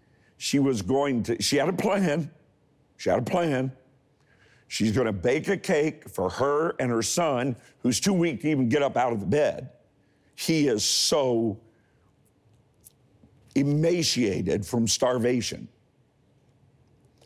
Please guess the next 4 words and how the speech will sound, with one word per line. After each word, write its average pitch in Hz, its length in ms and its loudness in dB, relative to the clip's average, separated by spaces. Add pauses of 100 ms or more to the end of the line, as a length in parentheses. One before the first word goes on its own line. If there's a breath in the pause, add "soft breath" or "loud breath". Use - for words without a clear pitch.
(440 soft breath)
Elijah 135 580 0
had 123 300 0
no 156 340 2
idea 123 800 -2